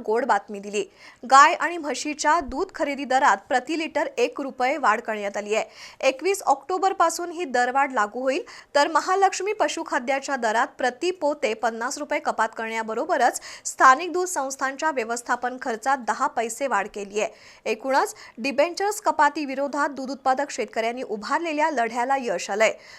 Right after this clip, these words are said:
गोकुळनं दूध बिल फरक जाहीर केला, त्याच दिवशी बी न्यूजनं डिबेंचर्स कपातीची बातमी प्रसारित केली होती.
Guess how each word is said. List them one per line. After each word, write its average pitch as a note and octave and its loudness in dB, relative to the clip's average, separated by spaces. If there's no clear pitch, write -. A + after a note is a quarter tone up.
गोकुळनं F#4 2
दूध D4 -4
बिल D#4 -4
फरक C4+ 0
जाहीर A#3+ 0
केला, C4+ 2
त्याच D#4 2
दिवशी C#4 -6
बी C4+ -2
न्यूजनं C#4 -2
डिबेंचर्स C#4 -4
कपातीची A#3 -2
बातमी A3 0
प्रसारित A3 -2
केली F#3+ -6
होती. G3+ -6